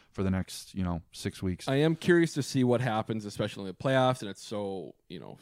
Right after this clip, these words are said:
Speaker 2: talked about a lot, but even coming off that injury that we talked about too, like, Aaron Jones has been getting the ball more than I would have expected,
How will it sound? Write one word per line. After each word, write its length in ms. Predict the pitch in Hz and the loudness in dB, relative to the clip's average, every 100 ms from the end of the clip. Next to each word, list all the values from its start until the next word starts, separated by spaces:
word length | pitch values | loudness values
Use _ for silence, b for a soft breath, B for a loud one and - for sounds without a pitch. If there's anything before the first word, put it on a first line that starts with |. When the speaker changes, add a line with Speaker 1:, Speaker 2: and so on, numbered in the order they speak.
| - | -10
Speaker 2:
talked 240 | 107 - | -8 -6
about 140 | 98 | -8
a 60 | 92 | -4
lot, 340 | 101 117 117 - _ 135 | -2 0 -2 -4 _ 4
but 480 | 127 120 - - - _ _ - | 4 2 -6 -16 -18 _ _ -4
even 260 | 143 170 175 | 0 2 2
coming 240 | 185 160 | 2 4
off 180 | 160 170 | 4 2
that 120 | 147 | 2
injury 320 | 139 143 139 | 2 2 2
that 120 | 131 127 | 2 0
we 60 | |
talked 220 | 127 139 | 0 -2
about 160 | 147 123 | -2 0
too, 120 | 147 | 0
like, 160 | 120 113 | 0 -2
Aaron 240 | 120 160 180 | 0 2 2
Jones 260 | 147 147 131 | 2 0 -2
has 100 | 127 | -8
been 100 | 117 | -4
getting 220 | 120 117 | -2 -2
the 60 | 110 | 0
ball 180 | 107 104 | -2 -2
more 240 | 104 113 | 0 0
than 140 | 113 110 | 0 -2
I 60 | |
would 160 | 107 110 | -2 -4
have 100 | 101 | -4
expected, 840 | 95 - - 117 139 - 170 165 | -8 -12 -8 -6 -4 2 2 2